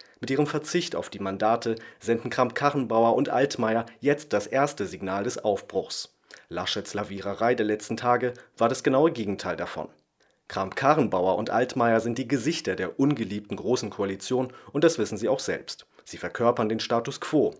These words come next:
den die Wahlsieger S P D, Grüne und F D P nun mit ihrer Koalition überwinden wollen. Das tun sie mit der Unterstützung vieler Erst- und Jungwähler,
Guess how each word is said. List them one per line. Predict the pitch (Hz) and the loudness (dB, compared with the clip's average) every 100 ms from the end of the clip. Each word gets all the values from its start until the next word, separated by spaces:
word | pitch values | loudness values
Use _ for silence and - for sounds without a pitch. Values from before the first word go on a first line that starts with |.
| - | -10
den | 82 | -12
die | 85 82 | -10 -2
Wahlsieger | 98 117 - 113 107 | 0 0 -2 -2 -2
S | - - | -2 -6
P | 95 | -8
D, | 95 120 | -4 -4
Grüne | - 98 107 107 | -4 -4 -2 -2
und | 101 | -2
F | 135 131 | -4 -4
D | 110 | -6
P | - 117 113 - - | -2 -2 -2 -8 -4
nun | 135 180 | 0 2
mit | 143 - | 2 2
ihrer | 165 156 92 | 2 2 2
Koalition | - 104 104 - 127 135 | 2 0 0 -2 0 0
überwinden | 123 143 139 135 110 92 | 2 2 2 0 -6 -6
wollen. | 80 58 - - - - | -6 -8 -16 -20 -20 -12
Das | - 80 - | -8 -8 -8
tun | 107 107 | -8 -6
sie | 107 | -4
mit | 110 - | -2 2
der | 123 | 2
Unterstützung | 123 131 - 160 117 | 2 0 0 0 0
vieler | 107 113 120 | -2 0 2
Erst- | 107 117 - | 2 0 0
und | 135 | -2
Jungwähler, | 127 135 113 117 117 123 | 0 2 2 2 2 0